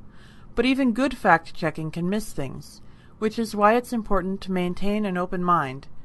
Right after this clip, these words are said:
but also a skeptical one. Here's another blog post from Regret the Error. This one is about how C N N and Fox News both made a huge mistake when the Supreme Court first ruled on the constitutionality of the Affordable Care Act.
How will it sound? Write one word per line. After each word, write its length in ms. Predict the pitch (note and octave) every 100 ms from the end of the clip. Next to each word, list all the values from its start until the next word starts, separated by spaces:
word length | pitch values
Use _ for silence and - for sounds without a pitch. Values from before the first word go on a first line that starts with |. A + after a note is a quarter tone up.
| - -
but 100 | F#3
also 300 | F3+ - F3
a 80 |
skeptical 600 | D#3+ - F#3 F3+ D3+ C3+ B2
one. 280 | A#2 C#3+ C#3 - - - - - - - -
Here's 260 | C#4 D4+
another 320 | D4 C4 B3 A#3
blog 380 | F#3 F3 E3+
post 340 | - D#3+ D3+ -
from 220 | F3+ E3+
Regret 340 | D#3+ E3+ D#3+
the 140 | - -
Error. 400 | D3 C3 C#3 - - - - - - -
This 240 | C#4 -
one 160 | D#4+ D#4
is 140 | C4+
about 260 | A3 G3 F#3+
how 260 | F#3+ F3+
C 280 | F3+ - A#3
N 120 | B3
N 280 | G#3 E3+ E3
and 180 | D#3+ E3+
Fox 380 | G#3 G3+ - G#3
News 340 | G3+ D#3+ -
both 320 | - G3+ A3+
made 180 | A#3 G#3+
a 40 |
huge 400 | F#3 G#3 G#3+ G#3+
mistake 480 | G#3 - - A3 D3+
when 140 | E3+ D#3+
the 40 |
Supreme 480 | D#3 F#3+ - A#3 A3+
Court 300 | - G3+ -
first 360 | - F3+ -
ruled 360 | F#3 F#3 D#3+ D#3+
on 120 | -
the 80 | E3+
constitutionality 1200 | E3+ F#3 F#3 F3+ F3 F#3 - F#3 G3+ F#3 D#3 D3+
of 120 | D#3+
the 100 | D#3+
Affordable 500 | D#3+ - D#3+ D3+ D#3
Care 280 | - G#3+ G#3
Act. 360 | C#3 C3 -